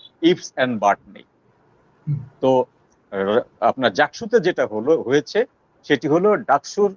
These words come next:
Speaker 1: এই তাৎক্ষণিক এই বাগাড়ম্বরটা দেখে এবং এখানকার ব্লান্ডার দেখে, আহ, সেখানে ইতিমধ্যেই তিনজন শিক্ষক,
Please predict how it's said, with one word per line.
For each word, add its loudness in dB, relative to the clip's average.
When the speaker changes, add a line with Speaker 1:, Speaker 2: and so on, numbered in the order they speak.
Speaker 1:
এই 2
তাৎক্ষণিক 0
এই 2
বাগাড়ম্বরটা 0
দেখে -4
এবং -6
এখানকার -2
ব্লান্ডার -2
দেখে, -6
আহ, 2
সেখানে 0
ইতিমধ্যেই -2
তিনজন 2
শিক্ষক, -2